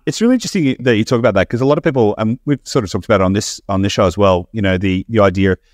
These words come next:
well, there's increasing immigration, so there's more people, and there's less building approvals. Okay, so, um,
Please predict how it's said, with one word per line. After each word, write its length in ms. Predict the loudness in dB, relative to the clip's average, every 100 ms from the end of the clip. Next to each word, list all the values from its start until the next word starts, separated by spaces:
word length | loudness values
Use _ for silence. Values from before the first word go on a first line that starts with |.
| _ -2
well, 60 |
there's 200 | -2 -2 -2
increasing 400 | -2 0 0 0
immigration, 520 | 0 2 2 0 -4
so 100 | -6
there's 120 | -6 -2
more 120 | -2
people, 420 | 0 -2 -2 -6 -2
and 340 | -2 -2 -6 -12 _ -6
there's 260 | -4 -2
less 180 | -2 -2
building 300 | 2 2 0
approvals. 560 | -2 -2 0 -4 -10 -16 _ _
Okay, 300 | -4 -2 0
so, 400 | 0 2 2 0 -4
um, 340 | -2 0 -2